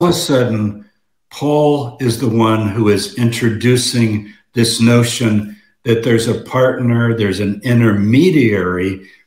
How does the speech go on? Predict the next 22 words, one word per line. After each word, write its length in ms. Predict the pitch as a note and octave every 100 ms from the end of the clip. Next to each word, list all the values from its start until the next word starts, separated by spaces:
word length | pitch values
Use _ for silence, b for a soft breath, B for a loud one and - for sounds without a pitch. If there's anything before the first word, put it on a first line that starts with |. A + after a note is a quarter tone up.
| -
that 120 | F#2+
has 300 | F#2+ A#2 -
to 100 | A#2
come 680 | - - D3+ B2 G#2+ G2+ B B B B -
in 260 | A#2 A#2+ B2+
order 320 | F3 F#3+ D#3
for 220 | - C3+
that 240 | A#2+ A#2+ -
forgiveness 640 | A#2 A2+ A2+ A2+ G#2 -
to 100 | G#2+
be 180 | G2+ G2+
dispensed. 840 | F#2+ - - G#2+ E2+ D#2+ - - b b -
It 120 | A2+
gets 280 | B2+ A#2 -
expanded 760 | A2 - - C#3 D3 C#3+ C3+ G#2+
much 320 | G2+ - A#2
later 320 | C3+ D3 D3
in 120 | A#2+
Christianity. 760 | - B2+ - B2 B2 C#3 C#3 C3+
Finally, 520 | - C#3+ F#3+ E3+ C#3
even 360 | B2+ B2+ B2 A2+
Mary, 580 | C3+ G3 E3 A2 F#2+